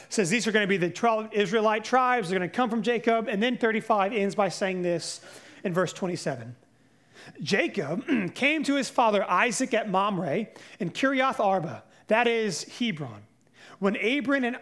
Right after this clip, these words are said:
Abraham, where Abraham and Isaac had stayed. Isaac lived one hundred eighty years.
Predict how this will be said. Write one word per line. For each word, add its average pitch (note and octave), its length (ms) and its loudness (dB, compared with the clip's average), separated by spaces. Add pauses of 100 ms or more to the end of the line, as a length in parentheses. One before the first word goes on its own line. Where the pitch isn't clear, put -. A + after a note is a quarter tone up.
Abraham, B3 600 0
where F#3+ 120 2
Abraham B3 500 0
and A#3 100 0
Isaac G3+ 360 2
had F3+ 520 -2
stayed. B2+ 480 -6 (500)
Isaac C4+ 460 2
lived G3 300 2
one F#3+ 180 4
hundred B3 360 2
eighty G#3 220 0
years. C3+ 540 -6